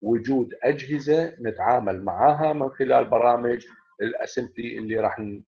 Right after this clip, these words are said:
نقوم بكتابتها والتعامل مع هذا النوع من الملفات. الان نرجع للبرنامج مالتنا، لاحظ البرنامج مالتنا هذا هو،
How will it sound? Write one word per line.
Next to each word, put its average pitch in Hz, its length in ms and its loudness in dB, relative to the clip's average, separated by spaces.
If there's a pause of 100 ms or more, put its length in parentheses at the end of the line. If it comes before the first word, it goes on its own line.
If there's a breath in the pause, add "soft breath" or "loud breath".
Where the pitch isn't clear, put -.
(160)
نقوم 110 520 -6
بكتابتها 104 720 0
والتعامل 104 520 -2
مع 95 280 -6
هذا 101 320 0 (340)
النوع 104 260 -2
من 101 220 -6
الملفات. 131 600 0 (1900)
الان 165 300 6
نرجع 156 300 4
للبرنامج 117 720 -2
مالتنا، 104 600 -4 (640)
لاحظ 160 300 2
البرنامج 151 640 0
مالتنا 135 720 0 (220)
هذا 120 320 2
هو، 110 400 -4